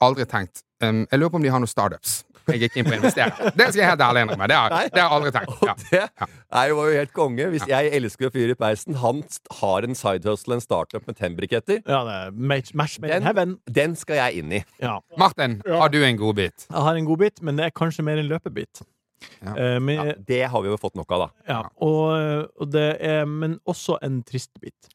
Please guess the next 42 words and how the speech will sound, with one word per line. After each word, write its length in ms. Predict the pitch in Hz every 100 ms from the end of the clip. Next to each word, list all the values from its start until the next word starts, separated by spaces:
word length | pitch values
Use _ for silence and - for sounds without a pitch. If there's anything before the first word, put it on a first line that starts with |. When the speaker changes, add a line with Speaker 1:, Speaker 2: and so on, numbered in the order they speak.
| -
Speaker 3:
Og 300 | 147 156 160
dere 200 | 160 170
vet 200 | 190 185
jo, 60 | 156
jeg 60 | 165
er 40 |
jo 20 | 170
med 80 | 160
i 60 |
en 80 | 143
løpegruppe 340 | 131 151 139 -
som 100 | 120
heter 160 | 117 120
Vidar, 340 | 160 165 135
og 80 | 117
Speaker 1:
Det 80 | 156
Speaker 3:
Ja. 560 | 170 175 180 190 -
Speaker 1:
vet 320 | 113 117 -
vi. 140 | 87 67 _ -
Speaker 3:
Og 360 | 147 147 147 147
Speaker 1:
Det 80 | 165
vet 100 | 156
alle, 340 | 131 139 98
det 120 | 104 120
som 100 | 107
hører 80 | 101
på 60 | 98
den 100 | 98
podcasten. 360 | 95 85 - _ 95
Speaker 3:
Ja, 140 | 117 - 120
nei, 180 | 143 190
men, 140 | 202
og, 340 | 214 214 196 190 -
og, 300 | 170 170 165
eh, 200 | 156 156 165
der 240 | 170 190
er 180 | 170 180
det 320 | 160 131 131 _
treneren 520 | 170 180 220 180 117
i, 380 | 113 117 117 117 - _ -
i, 300 | 139 127 123
eh, 260 | 120 120